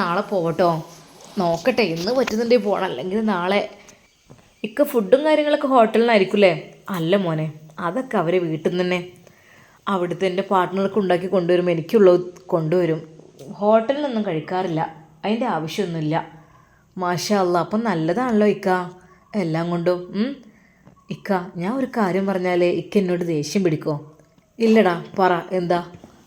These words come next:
"അത് അവിടുത്തെ പാർട്ട്ണർക്ക് ഒരു മകളുണ്ടല്ലോ, മുംതാസ് എന്ന പേരുള്ള." "ഉം." പറ, എന്താ? ഇക്കാടെ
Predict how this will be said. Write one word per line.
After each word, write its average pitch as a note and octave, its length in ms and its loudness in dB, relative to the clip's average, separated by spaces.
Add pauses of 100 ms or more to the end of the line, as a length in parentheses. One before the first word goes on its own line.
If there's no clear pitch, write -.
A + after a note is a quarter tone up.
(840)
"അത് E3+ 280 2 (1120)
അവിടുത്തെ F#3 520 0 (880)
പാർട്ട്ണർക്ക് F3 640 -2 (180)
ഒരു A#3 120 0
മകളുണ്ടല്ലോ, F3 720 0 (400)
മുംതാസ് F3 480 -2
എന്ന F#3+ 120 0
പേരുള്ള." D#3 360 2 (1120)
"ഉം." F#3+ 220 -2 (480)
പറ, E3 140 -2 (380)
എന്താ? F3+ 200 0 (2000)
ഇക്കാടെ E3+ 440 -2